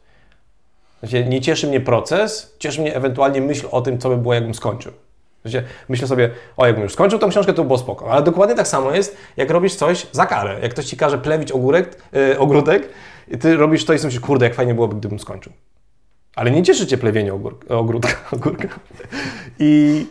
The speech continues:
i nie o to chodzi. W życiu chodzi o proces, który cię cieszy, a nie o myśl o efekcie końcowym. No i teraz piszę właśnie o tym, co mnie najbardziej cieszy, czyli gadanie o sobie.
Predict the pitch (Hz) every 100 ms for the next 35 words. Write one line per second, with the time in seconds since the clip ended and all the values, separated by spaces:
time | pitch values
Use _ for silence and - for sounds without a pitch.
0 | - _ _ 139 165 233 392 294 135 110
1 | - 120 160 170 170 170 175 175 185 -
2 | 113 - - - - 135 131 127 135 185
3 | 123 131 170 175 123 135 147 147 131 123
4 | 127 117 - 110 - - - - - -
5 | _ 151 202 190 180 180 147 131 123 135
6 | 123 117 120 139 156 135 127 123 139 -
7 | 120 113 107 104 104 - 117